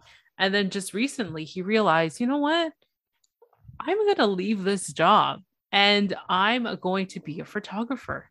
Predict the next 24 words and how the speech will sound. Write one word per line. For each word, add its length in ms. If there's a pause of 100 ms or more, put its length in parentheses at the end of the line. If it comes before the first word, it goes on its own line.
because 240
that's 260
what 80
I 120
love." 380 (580)
And 160
then 280
I 120
was 200
just 200
like, 180 (140)
"Wow." 420 (340)
After 220
so 400
many 200
years 360
being 240
in 140
that 180
job, 260
he 120
took 260
that 300
leap 320